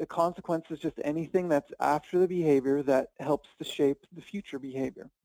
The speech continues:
So for example, if you ignored that speed limit sign and then you sped and you got a ticket, that ticket or that consequence would probably cause you to think twice about speeding the next time.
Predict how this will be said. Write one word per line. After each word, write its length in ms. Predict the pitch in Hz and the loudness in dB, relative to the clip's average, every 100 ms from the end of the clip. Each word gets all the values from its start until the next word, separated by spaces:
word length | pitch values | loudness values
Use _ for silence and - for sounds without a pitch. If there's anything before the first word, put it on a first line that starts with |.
| _ _ _ _ _ - | _ _ _ _ _ -6
So 140 | - | -4
for 180 | - 143 | 0 -2
example, 640 | 135 294 285 285 151 165 - - - _ - | 0 0 2 4 4 2 0 -20 -20 _ -14
if 160 | - - | -12 0
you 120 | 147 | 2
ignored 420 | 135 147 170 170 | 4 6 6 6
that 220 | 156 - - | 4 2 -2
speed 260 | - 160 | 0 0
limit 280 | 139 135 123 - | 2 0 -2 -2
sign 400 | 135 131 151 208 _ _ | 0 2 0 -4 _ _
and 140 | 147 147 | -6 0
then 140 | 151 | 0
you 120 | 147 135 _ | -2 -6 _
sped 520 | 170 147 143 165 180 _ - | 4 6 6 4 -4 _ -12
and 140 | 151 | -10
you 80 | 143 | -2
got 200 | 147 135 | 2 2
a 80 | 127 - | 0 0
ticket, 380 | 247 160 147 - _ _ _ _ _ _ _ _ _ - | 0 2 2 0 _ _ _ _ _ _ _ _ _ -2
that 180 | 160 156 - | 0 0 -4
ticket 300 | 202 180 151 | -2 2 4
or 100 | 143 | 4
that 180 | 143 - | 4 0
consequence 680 | 180 185 - - 139 139 160 _ _ - - _ - | -2 -2 -4 -8 -4 -4 -4 _ _ -20 -20 _ -12
would 120 | - | -4
probably 280 | 170 151 151 | 0 2 0
cause 320 | - 143 139 | 0 0 0
you 160 | 147 147 | -2 -2
to 80 | |
think 420 | 143 - 143 143 - | -2 -4 -4 -4 -12
twice 400 | - 180 156 165 - | -2 2 4 2 -2
about 320 | 143 135 - _ | -2 -2 -4 _
speeding 360 | 139 135 135 | -12 -10 -8
the 80 | 147 | -6
next 320 | 165 190 _ - | -6 -8 _ -12
time. 260 | - - | -12 -14